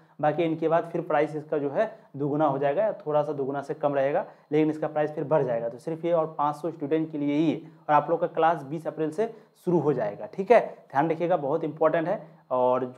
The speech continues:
कोई अगर बाद में जुड़ते हैं तो भी कोई दिक्कत नहीं, आप जुड़िए, क्लास सारा बिल्कुल अवेलेबल रहेगा। लाइव क्लास होने के बाद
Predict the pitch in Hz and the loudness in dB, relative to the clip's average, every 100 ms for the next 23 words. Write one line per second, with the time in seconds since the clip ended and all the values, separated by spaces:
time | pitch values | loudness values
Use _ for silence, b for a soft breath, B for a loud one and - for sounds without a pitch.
0 | - 165 160 151 147 160 170 160 165 170 | 0 4 4 6 6 6 2 0 -2 -4
1 | 175 165 156 160 165 151 165 165 170 135 | -2 -2 -2 -2 -4 -2 -4 0 0 0
2 | 143 156 190 160 147 156 151 151 151 151 | -2 0 0 2 2 2 2 2 2 0
3 | 156 139 151 160 160 156 165 143 147 156 | 0 2 2 2 4 4 2 0 -2 -2
4 | 151 147 151 151 156 - | -2 -2 -6 0 2 2